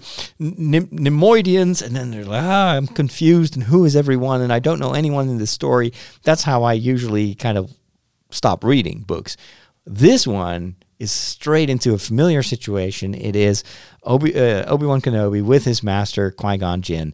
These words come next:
in a nego-, ne-, negotiation setting with a Hutt.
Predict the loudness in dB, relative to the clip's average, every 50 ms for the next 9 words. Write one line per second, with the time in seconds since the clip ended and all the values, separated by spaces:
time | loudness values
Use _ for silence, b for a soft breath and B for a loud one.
0 | B B B -2 0 2 2 2 0 0 2 2 2 2 -2 _ 0 0 0 0
1 | _ 0 0 2 2 4 2 2 0 -2 -2 0 2 2 2 0 -4 -8 -10 -8
2 | -8 -4 -4 -4 -4 -4 -8 -12 -14 -18 _ _ _ _ _ _ _ _ _ _
3 | _ -20 _ -10 0 2 2 4 4 2 2 4 2 2 2 0 _ -14 -14